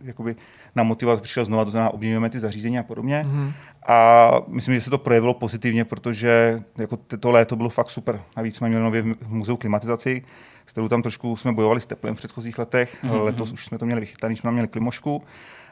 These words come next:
Speaker 1: ale, ale prostě září byl úplně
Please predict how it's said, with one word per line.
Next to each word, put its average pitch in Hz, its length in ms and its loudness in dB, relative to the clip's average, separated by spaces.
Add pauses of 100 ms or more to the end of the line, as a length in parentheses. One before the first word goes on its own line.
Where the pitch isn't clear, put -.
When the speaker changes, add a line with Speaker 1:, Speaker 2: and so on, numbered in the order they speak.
(140)
Speaker 1:
ale, 117 360 8
ale 120 220 6
prostě 117 340 -2 (380)
září 110 400 2
byl 117 120 2
úplně 113 580 4